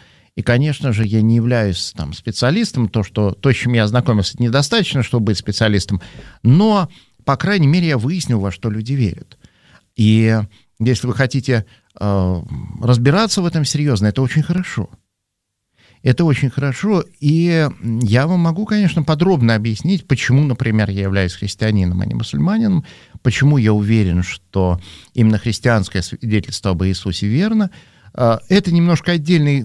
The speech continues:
достаточно, я думаю, затяжной вопрос, но, э, если вы хотите, там, выяснять, если вы хотите ознакомиться с притязаниями различных религий, это очень хорошо. Э, вопрос в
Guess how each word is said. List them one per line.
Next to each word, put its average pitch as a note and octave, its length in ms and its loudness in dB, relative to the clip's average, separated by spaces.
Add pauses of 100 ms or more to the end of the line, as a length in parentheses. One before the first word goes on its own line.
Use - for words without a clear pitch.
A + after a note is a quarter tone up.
(140)
достаточно, C3+ 800 -2
я C3+ 60 0
думаю, C3 300 2
затяжной C3+ 440 2
вопрос, E3 380 0 (360)
но, D3+ 500 2 (960)
э, G2+ 420 2 (760)
если F3 380 0
вы E3+ 120 0
хотите, C3+ 720 0
там, D#2 580 -8 (140)
выяснять, C#3+ 720 2
если G#2+ 240 -6
вы G#2 100 -2
хотите A2 520 -6 (400)
ознакомиться G#2+ 640 0
с - 380 -6
притязаниями G2+ 640 0
различных G2+ 500 -2
религий, E3+ 300 -2
это B2+ 120 -4
очень A2 220 -2
хорошо. F3 400 -6 (1160)
Э, A2 300 2
вопрос D#3 760 0
в - 80 -10